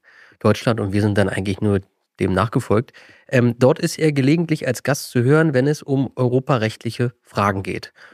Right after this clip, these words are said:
Und, ähm, wer ihn da schon mal gehört hat, wird verstehen, warum wir ihn unbedingt einladen wollten. Um wen es geht, das wird uns jetzt die liebe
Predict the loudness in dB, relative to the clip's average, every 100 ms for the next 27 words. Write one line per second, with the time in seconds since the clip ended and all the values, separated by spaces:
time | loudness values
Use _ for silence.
0 | _ 2 2 2 -2 -2 0 2 2 2
1 | 2 2 2 2 2 2 2 2 0 -2
2 | -2 -4 -2 -2 -2 0 0 0 -2 0
3 | 2 2 -2 _ 0 2 4 4 4 2
4 | 2 0 -2 0 2 2 0 -2 -2 -2
5 | 0 -2 -4 -20 -10 0 2 4 4 2
6 | 2 2 2 0 -4 -4 -2 -6 -4 -4
7 | -2 -2 -4 -6 -4 -2 -2